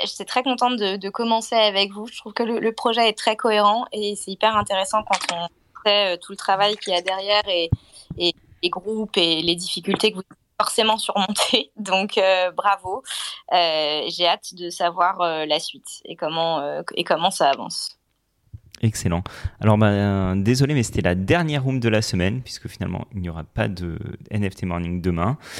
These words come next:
Speaker 2: Euh, par contre, euh, je regarde le programme de la semaine prochaine. Alors, on aura, ben, le grand retour de John qui va nous faire un peu son feedback de son, de l'événement, euh, blockchain, euh, Coréa et puis de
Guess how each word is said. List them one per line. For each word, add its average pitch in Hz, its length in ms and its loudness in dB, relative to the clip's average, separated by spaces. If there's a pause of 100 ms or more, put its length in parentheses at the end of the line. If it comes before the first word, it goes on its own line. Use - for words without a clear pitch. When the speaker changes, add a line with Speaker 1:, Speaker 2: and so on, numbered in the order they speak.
(400)
Speaker 2:
Euh, 104 760 4
par 160 320 -2
contre, 143 560 -2
euh, 101 480 2
je 98 160 -2
regarde 110 460 0
le 98 80 2
programme 95 240 0
de 98 80 0
la 92 80 0
semaine 95 180 -4
prochaine. 120 320 -2
Alors, 90 220 0
on 90 160 -2
aura, 87 240 -2
ben, 80 160 -6
le 85 180 -4
grand 117 380 0
retour 113 420 0
de 92 160 2
John 104 300 2
qui 107 100 -10
va 85 80 -4
nous 87 80 -2
faire 87 200 -4
un 90 60 -4
peu 95 140 -4
son 92 180 -4
feedback 104 600 -2
de 85 180 -4
son, 73 340 -8
de 82 140 -2
l'événement, 95 640 -2
euh, 82 180 -2 (360)
blockchain, 101 720 0
euh, 87 140 0
Coréa 92 680 4
et 80 60 -2
puis 87 360 -10
de 82 100 -10